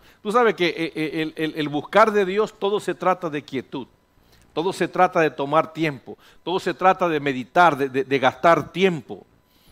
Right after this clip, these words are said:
Si tú no puedes gastar tiempo, no eres un lugar de reposo, y lo más difícil y, y lo peor es, no estás en reposo.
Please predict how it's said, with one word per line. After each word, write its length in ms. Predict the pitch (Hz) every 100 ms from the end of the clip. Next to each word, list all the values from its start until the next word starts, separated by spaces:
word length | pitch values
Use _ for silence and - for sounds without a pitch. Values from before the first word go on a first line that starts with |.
| _
Si 200 | - 160
tú 200 | - 185
no 240 | 240 240 -
puedes 380 | 240 240 190
gastar 400 | 156 151 - 190
tiempo, 560 | - 226 220 - 127 127 _ _ _ _ _ _ _ _ _ _ _
no 360 | 147 151 175 202
eres 340 | 262 202 -
un 160 | 175 165
lugar 340 | 143 160 160
de 80 | 156
reposo, 560 | 175 180 139 135 123 -
y 260 | 160 170
lo 140 | 151 139
más 380 | 143 208 180 175
difícil 560 | 202 220 240 - 165
y, 40 | 147
y 160 | 147
lo 120 | 135
peor 400 | 117 135 226 202
es, 340 | 220 185 - - - - _
no 460 | 127 156 226 226
estás 600 | 160 - - 226 220 - -
en 180 | 151 123
reposo. 560 | 113 - 101 - -